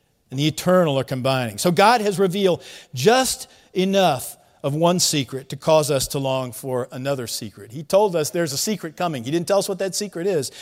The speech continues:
He didn't tell you what your secret name is. It's a white stone, and on the stone a new name written, which no one knows except the one who receives it. So, does God keep secrets?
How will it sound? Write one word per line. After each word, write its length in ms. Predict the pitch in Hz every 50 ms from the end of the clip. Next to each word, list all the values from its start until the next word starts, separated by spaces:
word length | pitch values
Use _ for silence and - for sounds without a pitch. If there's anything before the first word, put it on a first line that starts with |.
| - -
He 100 | - 160
didn't 160 | 165 170 165 -
tell 180 | - 208 214
you 140 | 202 190 190
what 120 | 175 185
your 80 | 160 151
secret 360 | - - 190 170 - 170 156
name 260 | 151 156 156 147 147
is. 300 | 147 139 117 104 - - - _ _ _ _ _ _ _ _ _ _ _ _ _ _ _ _ _ _ _ _
It's 80 | -
a 60 | 135 127
white 260 | 147 170 170 180 165
stone, 460 | - - - 190 180 170 151 139 127
and 100 | 127 127
on 140 | 135 156 170
the 60 | 170
stone 360 | - - - 185 170 165 156
a 40 | 143
new 260 | 143 151 170 175 175
name 300 | 175 151 139 131 127 127
written, 260 | 139 160 170 143 135
which 200 | 127 123 - -
no 360 | 143 143 147 156 170 196 208 202
one 320 | 202 196 180 175 165 143
knows 640 | 139 131 120 117 117 107 104 107 107 - - - - _ _ _ _ _ _ _ _ -
except 360 | - 117 - - 143 127 -
the 60 | 127
one 400 | 123 123 127 123 120 117 117 113
who 360 | 101 90 110 113 110 104 104 107 - _ _ _ _ _ _ _ _ _ _ -
receives 500 | 113 107 - - 127 120 113 107 110 107
it. 160 | 98 - - _ _ _ _ _ _ _ _ _ _ _ _ _ _ _ _ - - - _ -
So, 360 | - 202 196 190 185 190 - _ - - - 220 196 - _ -
does 200 | - 175 170 147
God 320 | 165 180 180 208 202 -
keep 200 | - - 214 170
secrets? 560 | - 185 180 175 - 185 208 - - - -